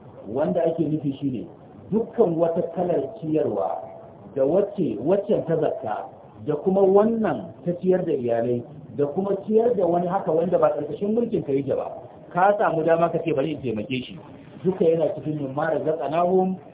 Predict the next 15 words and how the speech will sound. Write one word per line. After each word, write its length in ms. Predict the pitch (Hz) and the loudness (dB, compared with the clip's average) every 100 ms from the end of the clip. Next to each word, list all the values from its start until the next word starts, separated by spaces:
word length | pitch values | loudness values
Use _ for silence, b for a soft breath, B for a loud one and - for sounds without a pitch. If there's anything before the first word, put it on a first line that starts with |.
| - - | -18 -16
yunfiquna. 960 | 104 139 165 170 - 139 123 117 120 104 80 - - - - - - - - - - - - - - - - | -6 0 0 0 -4 -8 -8 -8 -6 -6 -8 -12 -14 -16 -18 -20 -20 -20 -20 -20 -20 -20 -20 -20 -20 -8 -2
An 100 | 160 | 0
fahimci 240 | 175 123 | 0 2
wannan 200 | 156 156 | 0 0
da 60 | 123 | -2
kyau? 220 | 151 - - 104 - - - - - - - - - - - - | -2 -2 -6 -14 -14 -14 -14 -16 -18 -20 -20 -20 -20 -20 -20 -8
To 80 | 147 | 0
duka 200 | 196 214 | 2 4
wanne 260 | 175 170 202 | 4 4 0
ne 60 | 190 | 2
ba 140 | 151 | 0
infaki 320 | 139 160 165 143 | 0 0 0 -2
ba 80 | 131 | -4
a 40 | |
ciki? 260 | 120 110 | -4 -10